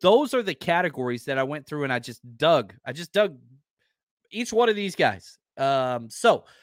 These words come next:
longevity. We're gonna start with Tony Gonzalez because I think he is the best tight end ever currently. That's who I would say. Um, and I think some of these numbers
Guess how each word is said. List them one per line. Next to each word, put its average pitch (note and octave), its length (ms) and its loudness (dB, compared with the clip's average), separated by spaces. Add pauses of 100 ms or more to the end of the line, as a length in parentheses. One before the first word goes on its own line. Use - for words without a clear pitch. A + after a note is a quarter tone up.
(120)
longevity. F3+ 760 0 (440)
We're D3+ 120 -4
gonna G3 140 0
start A3 420 2
with G#3 200 0
Tony G#3+ 260 -2
Gonzalez F3+ 640 -2 (220)
because D#3 240 -4
I F3+ 140 4
think G#3 220 -2
he G#3 140 0
is G#3 140 2
the D#3 80 -6
best C#3 240 -2
tight B2 180 -2
end G#2+ 140 -8
ever F#2+ 260 -10
currently. G2 400 -12 (140)
That's C3+ 280 0
who F3 140 -2
I E3+ 100 2
would E3 160 -6
say. - 280 -6 (360)
Um, B2 440 -2
and B2+ 200 -4
I A#2+ 100 -2
think D#3 320 -6
some D#3+ 300 -4
of D3 80 -6
these D3+ 240 -8
numbers G3 480 -2